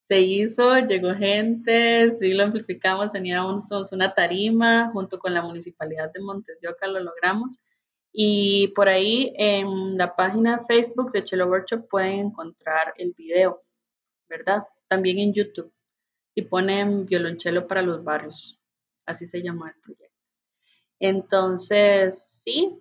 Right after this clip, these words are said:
pues es encontrar esos espacios, ¿verdad? ¿Y por qué digo que soy un poco como descarrilada? Porque el chelo es un instrumento,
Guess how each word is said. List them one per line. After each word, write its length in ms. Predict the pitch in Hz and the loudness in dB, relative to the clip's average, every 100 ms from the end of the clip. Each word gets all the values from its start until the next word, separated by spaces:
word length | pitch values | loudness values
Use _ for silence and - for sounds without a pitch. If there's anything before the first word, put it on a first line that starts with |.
| _ - | _ 0
pues 280 | 214 214 | 0 0
es 100 | 214 | -2
encontrar 520 | 240 247 262 247 233 240 | -2 0 2 2 2 0
esos 280 | 247 254 | 0 -2
espacios, 680 | 208 - - 220 226 180 156 | -4 -4 -2 0 -2 -6 -8
¿verdad? 340 | 170 180 202 - | -8 -2 0 0
¿Y 100 | 226 | -4
por 200 | 220 220 | -2 2
qué 120 | 254 | 4
digo 260 | 262 277 277 | 4 2 2
que 180 | 247 | 2
soy 180 | 240 240 | 2 0
un 120 | 240 | 0
poco 300 | 247 240 254 | -2 -4 -4
como 260 | 254 226 202 | -2 -2 0
descarrilada? 840 | 202 - 190 190 214 240 180 - | -2 -2 -2 2 4 4 2 -2
Porque 460 | 190 185 - 196 190 | -8 -8 -10 -4 -4
el 140 | 196 | -4
chelo 360 | - 226 233 254 | -2 0 2 0
es 100 | 254 | -4
un 100 | 247 | -6
instrumento, 880 | 254 254 247 240 226 226 240 247 | -6 -6 -4 2 2 2 -4 -12